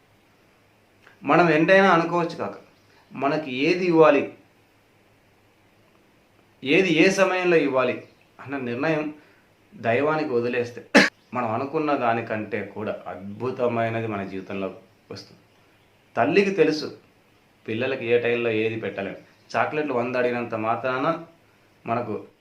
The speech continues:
వంద చాక్లెట్లు తల్లులు ఇవ్వరు, తల్లిదండ్రులు ఇవ్వరు. మనకి ఇవ్వలేదు అంటే దానికంటే గొప్పది, అద్భుతమైనది మన కోసం ఉంచబడింది అని అర్థం.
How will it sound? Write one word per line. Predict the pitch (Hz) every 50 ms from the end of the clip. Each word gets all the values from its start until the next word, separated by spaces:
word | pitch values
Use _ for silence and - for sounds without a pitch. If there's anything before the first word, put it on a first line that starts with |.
| _ - -
వంద | 104 104 107 117
చాక్లెట్లు | 123 120 - 120 110 110 117 117 113 - 117
తల్లులు | 110 - 101 98 98 98 95
ఇవ్వరు, | 90 90 87 92 - - _ _ _ _ _ _ _ _ _ _ _ _ _ _ _ _ _ _ -
తల్లిదండ్రులు | 98 95 98 104 101 98 95 101 98 92
ఇవ్వరు. | 90 95 101 - - - - _ _ _ _ _ _ _ _ _ _ _ _ _ _ _ _ _ _ _ _ _ _ _ _ _ _ _ _ _ _ _ _ _ _ - - - -
మనకి | - 151 160 165 151 147
ఇవ్వలేదు | 143 147 165 175 185 185 180 180
అంటే | 175 156 - -
దానికంటే | - 143 139 143 139 147 151 -
గొప్పది, | - 113 117 117 110 - - 156 147 147 156
అద్భుతమైనది | 143 - - 143 143 143 135 139 139 139 143 143
మన | 135 120 113 117
కోసం | 113 135 135 131 127
ఉంచబడింది | 117 117 113 117 123 107 113 113 113 110 107 107
అని | 113 110
అర్థం. | 101 87 - -